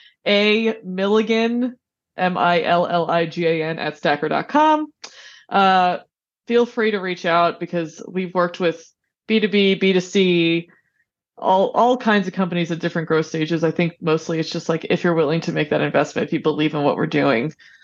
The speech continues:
then it, it could be super interesting. Like, we have a lot of fun working with our brand partners.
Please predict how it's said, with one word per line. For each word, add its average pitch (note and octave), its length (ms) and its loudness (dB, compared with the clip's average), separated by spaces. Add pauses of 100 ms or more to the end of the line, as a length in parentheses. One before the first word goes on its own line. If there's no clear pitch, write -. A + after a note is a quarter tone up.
(380)
then C#3 420 2 (460)
it, - 200 -6
it F3 220 -2
could F#3 160 2
be F3+ 100 2
super D#3+ 400 0
interesting. B2 680 -4
Like, B2 180 -2
we E3 100 2
have E3 120 4
a D#3 40 2
lot D3+ 160 2
of C#3+ 80 -4
fun C3+ 200 -2
working - 240 -6
with - 100 -8
our - 140 -4
brand - 240 -8
partners. - 500 -10